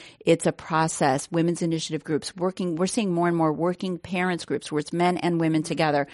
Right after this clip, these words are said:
coming together, talking about the issues and maybe proposing, as Stacy said,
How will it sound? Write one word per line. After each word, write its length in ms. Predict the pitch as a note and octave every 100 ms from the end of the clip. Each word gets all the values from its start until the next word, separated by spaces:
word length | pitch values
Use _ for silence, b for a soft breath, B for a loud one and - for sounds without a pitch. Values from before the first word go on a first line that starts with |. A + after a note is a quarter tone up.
| B B -
coming 200 | G#3 F#3
together, 260 | F3 E3
talking 380 | D#3 F3+ E3 E3+
about 200 | D#3 D#3
the 100 | D#3+
issues 380 | D3+ - D#3 D3
and 140 | D#3
maybe 280 | D#3 D#3 D3+
proposing, 540 | C#3+ D3+ D#3+ D3+ D#3 D3+
as 120 | D3
Stacy 380 | - F3 D#3+ E3
said, 340 | - G3 E3+